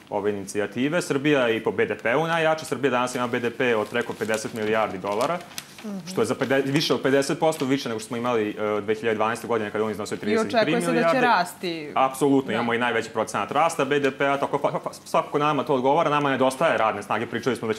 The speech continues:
Speaker 1: o tome i kod vas u emisiji, nisko kvalifikovana, ali visoko kvalifikovana radna snaga nam sve više nedostaje, fali nam neko ko će nam graditi te puteve, pruge,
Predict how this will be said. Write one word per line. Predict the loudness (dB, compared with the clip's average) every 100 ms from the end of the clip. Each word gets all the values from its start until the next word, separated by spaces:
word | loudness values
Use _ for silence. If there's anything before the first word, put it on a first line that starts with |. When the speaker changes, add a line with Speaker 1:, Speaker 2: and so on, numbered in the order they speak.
| -4
Speaker 1:
o | -4
tome | -2 -2 -2
i |
kod | -2
vas | 0 0 0
u |
emisiji, | -8 -8 -4 -4 -4 -12 -6
nisko | -2 -2 0
kvalifikovana, | 2 2 2 2 2 2
ali | 2
visoko | 0 -2 0
kvalifikovana | 2 0 0 -4 -2 0
radna | -2
snaga | -2 -4 -4
nam |
sve | -2 -4
više | -4 -6
nedostaje, | -6 -4 -2 -2 2
fali | 2 2
nam | 0
neko | -2 -2
ko | -2
će | 0
nam |
graditi | 0 2 0 -2
te | -6
puteve, | -6 -4 -2 -2
pruge, | -6 -4 -4